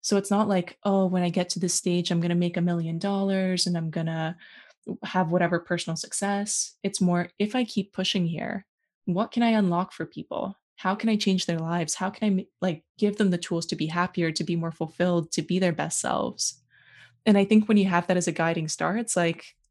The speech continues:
"Yeah, cool, this sucks now. I have no idea if this is gonna turn out. And if it does, it'll probably be like,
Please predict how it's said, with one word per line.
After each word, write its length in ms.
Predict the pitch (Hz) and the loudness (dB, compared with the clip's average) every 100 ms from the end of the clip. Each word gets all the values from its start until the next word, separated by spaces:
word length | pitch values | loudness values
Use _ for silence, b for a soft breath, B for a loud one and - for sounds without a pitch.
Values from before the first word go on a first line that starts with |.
| _ _ _ _ _ | _ _ _ _ _
"Yeah, 300 | 214 311 240 | 4 6 6
cool, 260 | - 262 269 | 4 2 4
this 160 | 180 - | 2 4
sucks 320 | 208 247 - | 4 4 0
now. 160 | 170 | 2
I 80 | 165 | 2
have 120 | 170 | 2
no 140 | 175 190 | 2 2
idea 240 | 196 185 | 0 0
if 60 | 180 | 0
this 160 | 170 170 | -2 -4
is 80 | |
gonna 160 | - 170 | -2 -4
turn 260 | - 175 175 | -4 -2 2
out. 240 | 214 175 | 2 2
And 140 | - 170 | 0 -2
if 100 | 165 | -2
it 120 | 156 | 0
does, 260 | 190 190 | 2 2
it'll 140 | 175 160 | 0 -2
probably 320 | - 170 170 | -2 -2 -2
be 160 | 156 160 | -2 -2
like, 380 | 160 160 - | -2 -4 -8